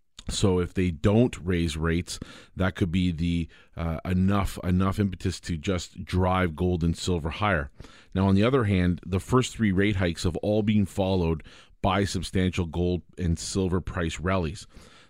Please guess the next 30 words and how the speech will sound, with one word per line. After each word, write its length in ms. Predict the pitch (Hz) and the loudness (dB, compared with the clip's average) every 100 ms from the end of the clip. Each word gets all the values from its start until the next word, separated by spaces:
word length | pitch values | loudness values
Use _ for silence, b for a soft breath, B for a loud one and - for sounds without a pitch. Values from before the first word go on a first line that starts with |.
| - | -2
The 80 | 95 | 2
U 200 | 113 113 | 4 2
S 160 | 87 | -2
debt 320 | 82 104 110 | 0 0 2
ceiling 480 | - 87 82 82 80 - | -4 -2 2 2 2 2
<clears throat> 640 | 156 170 180 175 139 113 | 2 4 2 2 2 2
is 180 | - 101 | 0 -2
still 200 | - 127 | 0 0
simmering, 520 | 127 - 135 92 78 - - - _ _ _ _ - | 2 4 4 4 2 -4 -20 -20 _ _ _ _ 0
and 100 | 101 | 2
a 60 | 95 | 4
rate 300 | 85 101 110 | 2 2 4
hike 260 | 107 - B B B - | 2 0 B B B 0
could 220 | 110 78 | 2 2
definitely 640 | 101 104 113 101 95 90 - | 0 0 2 4 4 2 0
upset 560 | 104 - - 92 - - B B - | -2 -2 0 0 -2 -14 B B -2
the 80 | |
U 200 | 92 95 | 2 2
S 140 | 90 90 | 0 -4
stock 420 | - 95 92 - | -4 -2 -2 -2
market 340 | 85 82 82 80 | -2 0 -4 -4
apple 280 | 85 - | -4 -6
cart. 380 | 82 87 71 - | -8 -8 -8 -6
Now, 100 | 80 | -2
that 180 | 90 101 | -2 -2
could 160 | - 92 | -4 -6
create 260 | - 98 | 0 0
a 40 | 90 | 0
huge 520 | - 107 110 104 - | 0 0 0 -2 -8
surge 560 | - 127 107 82 78 | -2 0 2 0 -4